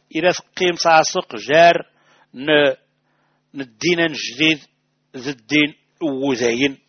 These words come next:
إلى زارن قل مدينة. فعلا أنه وذين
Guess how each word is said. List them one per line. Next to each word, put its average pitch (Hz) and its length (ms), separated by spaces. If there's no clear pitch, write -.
إلى 139 260
زارن 135 400
قل 120 220
مدينة. 110 380
فعلا 175 400
أنه 170 440
وذين 170 500